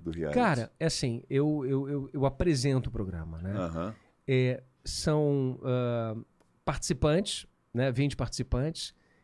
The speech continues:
Speaker 2: que eles, é, se encontram, um não sabe do outro, eles se encontram numa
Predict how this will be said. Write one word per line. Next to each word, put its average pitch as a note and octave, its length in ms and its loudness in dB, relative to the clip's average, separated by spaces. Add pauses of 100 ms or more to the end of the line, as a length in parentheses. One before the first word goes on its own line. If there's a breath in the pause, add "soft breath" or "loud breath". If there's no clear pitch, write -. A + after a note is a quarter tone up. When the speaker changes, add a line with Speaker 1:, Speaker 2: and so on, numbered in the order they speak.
(180)
Speaker 2:
que C#3+ 220 -2
eles, C3 640 0
é, B2 300 -2
se - 260 -4
encontram, D3+ 680 0
um E3 140 2
não E3+ 80 2
sabe C3 240 -2
do C3 120 2
outro, C3+ 340 -2
eles C3+ 180 -4
se - 100 -2
encontram A#2 680 -4
numa B2+ 520 -2